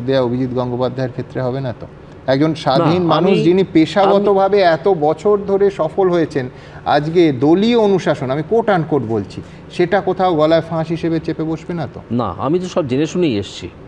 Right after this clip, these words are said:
Speaker 2: সব জেনে শুনেই এসছি। আমি যে বাম দল রাজনীতিতে কেন গেলাম না,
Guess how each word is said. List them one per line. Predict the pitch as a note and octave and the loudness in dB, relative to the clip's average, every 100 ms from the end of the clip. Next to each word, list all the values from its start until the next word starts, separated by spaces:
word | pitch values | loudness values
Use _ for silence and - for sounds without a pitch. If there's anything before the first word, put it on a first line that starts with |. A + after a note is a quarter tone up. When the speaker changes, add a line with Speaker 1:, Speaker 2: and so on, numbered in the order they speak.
| - - - - | -20 -20 -14 -6
Speaker 2:
সব | A#2 | -4
জেনে | A#2+ C3+ | -2 -4
শুনেই | D3+ C#3 G2 | -2 -2 -4
এসছি। | F#2+ - - - - - - - - - - - - - - - - - - - - | -8 -14 -16 -16 -20 -20 -20 -20 -20 -20 -20 -20 -20 -20 -20 -20 -20 -20 -20 -20 -6
আমি | B2+ D3+ | -2 0
যে | D3+ D#3+ D#3 A#2+ | 2 2 2 0
বাম | C3 C#3 C#3+ B2+ | -2 0 -2 0
দল | D3 C3+ A#2 | 0 0 0
রাজনীতিতে | C#3 C3+ D3 C#3+ C#3+ D3 C3+ | 0 2 -2 -4 -4 -2 -2
কেন | C3 C3 C3 B2 | -2 0 0 -2
গেলাম | G#2 C3 C#3+ C#3+ | -2 0 0 0
না, | C3 B2 A#2+ | 0 0 -4